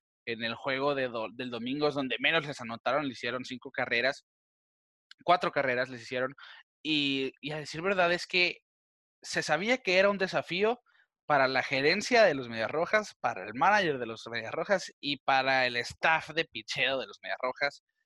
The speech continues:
Pero simplemente los maderos no están ahí, no están bateando gente como J D Martínez, que ha sido de los mejores bateadores de la liga desde que estaba en Detroit.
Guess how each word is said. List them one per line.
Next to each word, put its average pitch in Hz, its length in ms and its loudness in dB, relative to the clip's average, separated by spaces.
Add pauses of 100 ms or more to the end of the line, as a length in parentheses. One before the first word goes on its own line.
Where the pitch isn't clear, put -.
(720)
Pero 170 180 4
simplemente 226 580 0
los 170 360 -2
maderos 135 640 2
no 127 140 -4
están 120 280 -2
ahí, 147 460 0
no 135 140 -4
están 131 260 -4
bateando 135 600 0
gente 143 340 -4
como 123 200 -4
J 120 200 -4
D 156 120 0
Martínez, 160 760 -4 (360)
que 117 160 2
ha 107 60 0
sido 147 180 0
de 151 40 2
los 131 160 -2
mejores 143 320 -2
bateadores 131 460 -4
de 139 100 -2
la 120 100 0
liga 147 360 0
desde 113 280 -6
que - 140 -16
estaba 156 300 0
en 180 100 -4
Detroit. 127 480 -4